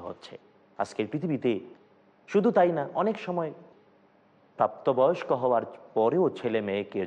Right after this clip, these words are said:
যৌনতা শিক্ষা দেওয়ার নামে এমন সব আচরণ করানো হচ্ছে, শেখানো হচ্ছে যে বাচ্চারা সব দেখে দেখে একটু টেস্ট করতে চায়, সুতরাং বিকৃত রুচির কুপ্রবৃত্তি চরিতার্থ করতে লেগে যায়।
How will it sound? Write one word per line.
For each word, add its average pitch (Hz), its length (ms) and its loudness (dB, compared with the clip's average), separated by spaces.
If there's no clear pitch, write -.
যৌনতা 110 420 -2
শিক্ষা - 340 -10
দেওয়ার 101 260 2
নামে 160 280 2
এমন 269 180 4
সব 202 200 2
আচরণ 160 340 0
করানো 110 340 0
হচ্ছে, 101 240 -6
শেখানো 107 480 -4
হচ্ছে 98 260 -4
যে 90 120 -12
বাচ্চারা 196 400 0
সব 180 140 4
দেখে 190 260 2
দেখে 226 240 0
একটু 233 140 -6
টেস্ট 262 240 2
করতে 254 320 -2
চায়, 285 160 0
সুতরাং 98 320 -2
বিকৃত - 400 -6
রুচির 104 380 -4
কুপ্রবৃত্তি 135 720 0
চরিতার্থ 104 440 -2
করতে - 220 -12
লেগে 80 240 -8
যায়। 78 160 -14